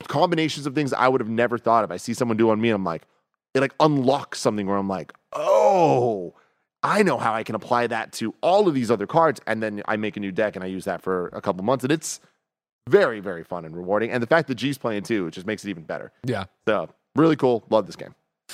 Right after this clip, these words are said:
Speaker 2: That's awesome. Uh, yeah, I, f-, I fell off. You know, I forget when, and it wasn't for anything in particular. It was just, you know,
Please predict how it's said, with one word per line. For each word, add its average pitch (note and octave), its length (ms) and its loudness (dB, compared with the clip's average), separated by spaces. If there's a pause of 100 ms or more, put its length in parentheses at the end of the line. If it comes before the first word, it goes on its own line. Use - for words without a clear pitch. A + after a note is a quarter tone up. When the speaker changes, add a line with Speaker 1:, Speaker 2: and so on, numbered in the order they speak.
(200)
Speaker 2:
That's D3 160 0
awesome. G#2+ 240 -6 (200)
Uh, D#3 120 2
yeah, D#3 220 2
I, D#3+ 80 8
f-, - 200 2
I D3+ 120 4
fell D3+ 200 2
off. B2 360 0 (140)
You A#2+ 140 -6
know, A#2+ 60 -4
I B2 60 -2
forget A#2 300 -4
when, G#2 380 -6
and A2+ 80 -14
it A#2 180 -6
wasn't A2 240 -8
for B2+ 80 0
anything G#2+ 280 -6
in G2 100 -6
particular. F#2+ 480 -6
It A2 60 -8
was G#2+ 120 -6
just, G2+ 200 -8
you G#2+ 60 -4
know, F2+ 140 -10